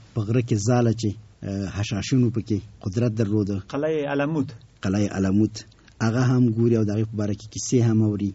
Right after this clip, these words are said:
Speaker 1: آه، چې دا د ده لپاره یوه بله عجیبه تجربه ده. آه، بیا د هغې ځای نه راځي، د ورېښمو د لارې نه بلخ ته راځي. په بلخ کې د ده ډېره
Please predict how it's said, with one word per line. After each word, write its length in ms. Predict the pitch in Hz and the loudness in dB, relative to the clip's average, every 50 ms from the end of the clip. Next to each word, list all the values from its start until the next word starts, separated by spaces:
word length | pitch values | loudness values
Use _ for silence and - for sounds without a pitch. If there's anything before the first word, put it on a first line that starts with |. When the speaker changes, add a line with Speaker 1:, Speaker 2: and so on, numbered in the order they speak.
| - - - | -8 -10 -8
Speaker 1:
آه، 280 | 107 98 95 98 98 92 | -6 -2 -2 0 -2 -2
چې 140 | - - 107 | -2 -2 -2
دا 140 | 95 107 107 | 0 0 0
د 60 | 95 | 0
ده 160 | 95 98 107 110 | 0 -2 -2 -2
لپاره 240 | 110 - 104 101 104 | -2 -2 -2 -2 -2
یوه 140 | 98 101 | -2 -2
بله 280 | 101 101 113 113 110 110 - - - - - | -2 0 0 0 0 0 -2 -6 -12 -12 -8
عجیبه 340 | 92 101 107 - 123 107 107 | -6 -6 -4 -2 -2 -2 0
تجربه 440 | 101 - 104 90 98 101 92 95 95 | -2 -2 -4 -4 -4 -6 -4 -4 -4
ده. 100 | 95 95 92 - - - - - | -4 -6 -8 -12 -16 -20 -10 -4
آه، 340 | 107 113 120 127 127 127 127 | -2 0 2 2 2 2 0
بیا 240 | 120 117 143 156 | 2 4 4 4
د 80 | 151 143 | 4 4
هغې 300 | 147 143 143 139 147 156 | 2 2 2 4 4 4
ځای 160 | 143 143 139 135 | 6 6 4 4
نه 100 | 131 127 | 4 4
راځي، 400 | 127 127 127 120 117 127 139 143 143 123 - - 107 | 4 4 2 2 2 2 2 2 2 0 -4 -6 -4
د 280 | 107 104 104 104 104 - - | -2 -2 -2 -2 -4 -2 0
ورېښمو 440 | 101 107 110 107 - - 131 127 120 | 2 2 2 2 2 2 2 2 2
د 60 | 110 | 2
لارې 280 | 113 110 113 110 107 104 | 2 2 2 2 2 2
نه 160 | 107 104 104 - - - - | 0 -2 -4 -6 -12 -16 -16
بلخ 340 | 98 95 120 135 131 131 - | -4 0 2 2 2 0 -2
ته 140 | - 123 113 | -2 0 0
راځي. 360 | 113 110 110 101 101 104 107 101 - - - - | 2 2 0 0 0 -4 -6 -6 -10 -16 -6 -4
په 80 | 117 | -4
بلخ 340 | 104 101 127 131 135 117 - | 0 2 2 2 2 2 0
کې 460 | - - - 123 120 117 113 110 104 - - | -6 -4 0 2 4 4 4 2 0 -2 0
د 40 | 104 101 101 101 101 98 101 95 90 87 92 98 | 0 2 2 2 0 0 0 -2 -4 -6 -2 2
ده 240 | 127 120 120 117 | 4 4 6 4
ډېره 280 | 107 104 120 117 110 107 | 4 4 4 4 4 2